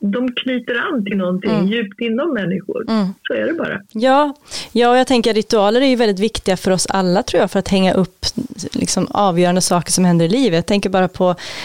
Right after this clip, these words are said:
Speaker 2: begravningsritualer eller kanske ritualer man har när människor föds eller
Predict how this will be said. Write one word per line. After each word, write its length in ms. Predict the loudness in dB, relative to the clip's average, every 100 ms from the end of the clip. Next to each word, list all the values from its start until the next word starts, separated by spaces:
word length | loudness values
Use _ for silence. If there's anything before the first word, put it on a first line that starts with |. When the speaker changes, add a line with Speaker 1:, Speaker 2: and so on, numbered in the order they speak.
| -14 -4
Speaker 2:
begravningsritualer 1400 | 0 2 2 4 4 2 2 0 0 0 2 2 2 2
eller 540 | 2 2 2 0 -2 -2
kanske 220 | 0 2
ritualer 480 | 0 2 2 4 2
man 120 | 4
har 100 | 4
när 100 | 4
människor 380 | 4 2 0 -4
föds 720 | -4 0 4 4 2 -2 0
eller 300 | 2 2